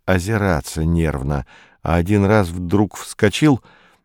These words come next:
выбежал в коридор, отсутствовал несколько минут и вернулся, как ни в чём не бывало, опять мазать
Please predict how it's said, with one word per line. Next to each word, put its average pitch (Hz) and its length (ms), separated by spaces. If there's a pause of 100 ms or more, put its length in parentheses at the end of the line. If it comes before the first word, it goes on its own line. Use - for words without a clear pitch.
выбежал 101 460
в - 80
коридор, 104 560
отсутствовал 101 760
несколько 101 460
минут 95 340
и 104 80
вернулся, 107 460
как 95 180
ни 101 120
в - 60
чём 101 200
не 98 100
бывало, 87 500
опять 82 400
мазать 76 460